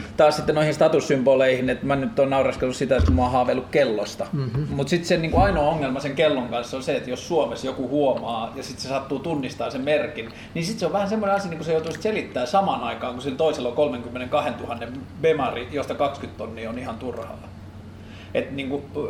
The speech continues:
Speaker 1: niin onhan Supremekin tietyllä tavalla
Speaker 2: Huom-, no, turhaan on autoveroa.
Speaker 1: Niin. <laughs> Ne antaa yhteiskunnalle takas. Mut et onhan Supreme mitä suurimmissa määrin statussymbolisen kohdeyleisö on vaan helvetin pieni.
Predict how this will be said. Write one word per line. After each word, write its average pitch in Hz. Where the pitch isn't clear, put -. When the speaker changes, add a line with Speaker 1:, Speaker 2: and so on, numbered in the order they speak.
Speaker 1:
niin 143
onhan 151
Supremekin 120
tietyllä 123
tavalla 185
Speaker 2:
Huom-, 170
no, 165
turhaan 151
on 151
autoveroa. 147
Speaker 1:
Niin. 156
<laughs> -
Ne 147
antaa 131
yhteiskunnalle 123
takas. 123
Mut 156
et 151
onhan 151
Supreme 123
mitä 127
suurimmissa 127
määrin 127
statussymbolisen 123
kohdeyleisö 117
on 113
vaan 117
helvetin 120
pieni. 110